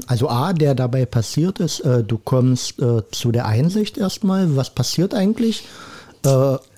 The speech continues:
nicht willentlich, wie, wie kann ich das steuern, beziehungsweise wie kann ich das beruhigen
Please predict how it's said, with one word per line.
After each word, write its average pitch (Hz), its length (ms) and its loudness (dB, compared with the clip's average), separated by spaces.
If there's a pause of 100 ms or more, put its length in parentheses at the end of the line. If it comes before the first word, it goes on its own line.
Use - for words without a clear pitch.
nicht 147 460 2
willentlich, 247 680 2 (680)
wie, 135 300 0
wie 143 120 0
kann 151 240 2
ich - 160 -2
das 127 160 0
steuern, 208 500 2
beziehungsweise 135 580 0
wie 127 80 0
kann - 180 -2
ich 135 120 -2
das 139 140 -4
beruhigen 180 580 0